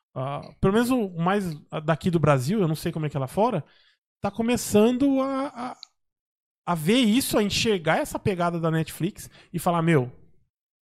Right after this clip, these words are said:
vamos, vamos, vamos, vamos, vamos dar um valorzinho aqui nessa galera, que essa galera aqui, ela tem mais comprometimento, sabe?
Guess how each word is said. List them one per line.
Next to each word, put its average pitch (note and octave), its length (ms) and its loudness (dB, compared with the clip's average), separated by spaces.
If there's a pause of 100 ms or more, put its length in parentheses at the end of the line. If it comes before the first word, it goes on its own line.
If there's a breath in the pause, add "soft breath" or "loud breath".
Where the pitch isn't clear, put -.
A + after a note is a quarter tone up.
vamos, F#3+ 320 2
vamos, A3 360 2
vamos, G#3+ 440 -2 (520 soft breath)
vamos, A#3+ 320 2
vamos G#3 200 2
dar C#4 80 0
um C#4 80 -4
valorzinho G#3+ 540 2
aqui F#3 120 -2
nessa E3+ 220 -2
galera, D#3 240 0
que - 60 -10
essa F3 100 -6
galera E3 220 0
aqui, F3 120 -4
ela E3+ 140 0
tem G3 200 -4
mais G3 180 -2
comprometimento, F#3 1160 0
sabe? C#3+ 340 -6